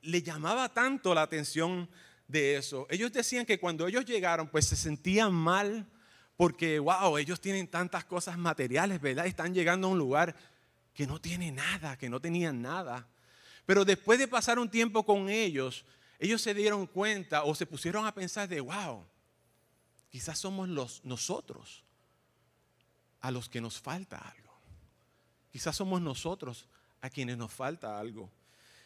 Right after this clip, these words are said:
Eh, ellos dicen que fueron a bendecir esas personas, pero después de haber regresado, ellos pudieron ver que ellos fueron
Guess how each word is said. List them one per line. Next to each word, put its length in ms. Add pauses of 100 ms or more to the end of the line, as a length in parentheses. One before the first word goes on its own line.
Eh, 340
ellos 200
dicen 260
que 140
fueron 340
a 100
bendecir 500
esas 240
personas, 800 (420)
pero 180
después 300
de 80
haber 240
regresado, 840 (960)
ellos 280
pudieron 480
ver 180
que 240
ellos 220
fueron 600